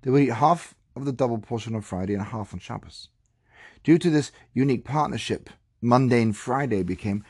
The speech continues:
partners with the Holy Shabbos. Even though technically there was a separate portion for each day, there was still a partnership because both Friday and Shabbos had a part in Lechem Mishnah. Each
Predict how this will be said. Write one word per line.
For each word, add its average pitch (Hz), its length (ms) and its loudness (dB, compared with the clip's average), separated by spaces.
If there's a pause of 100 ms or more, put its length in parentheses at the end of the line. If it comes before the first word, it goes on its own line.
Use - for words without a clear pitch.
(220)
partners 107 480 4
with 101 240 -2 (540)
the 110 100 -2
Holy 87 240 -2
Shabbos. - 540 -12 (800)
Even 147 220 4
though 120 80 6
technically 104 640 -6
there 95 160 -10
was 110 180 -10
a 98 60 -14
separate - 540 -12
portion 123 440 -10
for - 140 -14
each - 320 -14
day, 92 320 -6 (720)
there - 80 -12
was - 100 -10
still 143 160 -2
a 113 60 4
partnership - 640 -2
because 107 400 -4 (400)
both 120 220 2
Friday 139 600 2
and 147 220 0
Shabbos 113 400 -4
had 110 140 -6
a 101 60 -6
part - 580 -6
in 104 160 0
Lechem 95 320 -4
Mishnah. - 340 -8 (800)
Each - 320 0